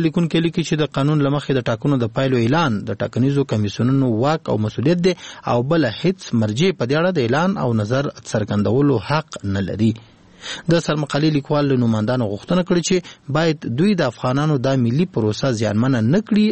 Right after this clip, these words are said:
او د کمیسیونونو پریکړو او اعلان ته په تمه شي. ملي ارمان ورځپاڼې بیا په ټاکنو کې له بایومټریک پرته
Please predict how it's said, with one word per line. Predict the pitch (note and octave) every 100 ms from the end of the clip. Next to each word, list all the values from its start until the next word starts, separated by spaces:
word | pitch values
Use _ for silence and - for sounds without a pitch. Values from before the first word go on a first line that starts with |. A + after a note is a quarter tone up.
| G3
او | F#3+
د | F#3+ G3+ G3+
کمیسیونونو | E3+ C3+ A2+ A#2+ C3 D3+ -
پریکړو | - D#3+ G#3+ - G3 G3 -
او | G#2+
اعلان | G#2+ C3+ G#2+
ته | A2 -
په | -
تمه | G2 G#2+ -
شي. | C3 - _ - - - -
ملي | F#3 G3 A3
ارمان | G3+ G3+
ورځپاڼې | F#3 F3 - F#3 F3+
بیا | F#3 F3 - - -
په | D#3
ټاکنو | D3+ D3 E3 E3 D3
کې | E3 D#3 D3+
له | D3 C#3+ B2
بایومټریک | A#2 A#2 A2+ F3 E3
پرته | E3 F3 F3